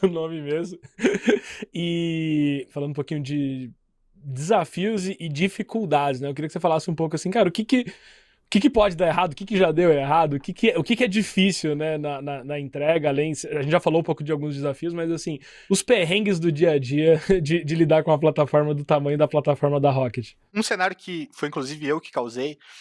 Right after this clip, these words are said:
Speaker 2: Eu não lembro exatamente qual que era o motivo da Carrie, o que que ela fazia, mas a gente precisou incluir uma funcionalidade nova. Realizei a mudança necessária ali, implementei mais coisas e tudo mais,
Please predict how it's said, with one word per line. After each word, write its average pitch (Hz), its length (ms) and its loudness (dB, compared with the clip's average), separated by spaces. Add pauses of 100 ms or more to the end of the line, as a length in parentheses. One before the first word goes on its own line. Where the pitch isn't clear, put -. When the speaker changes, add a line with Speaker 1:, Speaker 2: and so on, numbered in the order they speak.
(120)
Speaker 2:
Eu 160 120 -4
não 233 100 -2
lembro 220 380 -2
exatamente 180 420 -4
qual 180 200 -4
que - 80 -6
era 175 100 -4
o - 20 -10
motivo 165 400 -8
da 131 120 -4
Carrie, 139 320 -4
o 117 40 -12
que 120 140 -18
que - 60 -8
ela 127 80 -2
fazia, 131 480 -8 (400)
mas 156 720 -2
a - 20 -4
gente - 160 -8
precisou 156 260 -6
incluir 170 200 -6
uma 156 120 -2
funcionalidade 143 600 -8
nova. 170 260 -4 (760)
Realizei 180 320 -4
a 220 40 0
mudança 185 420 -4
necessária 156 480 -4
ali, 131 120 -12
implementei 139 480 -6
mais 143 200 -8
coisas 139 280 -8
e 131 60 -16
tudo 185 180 -4
mais, 202 300 -4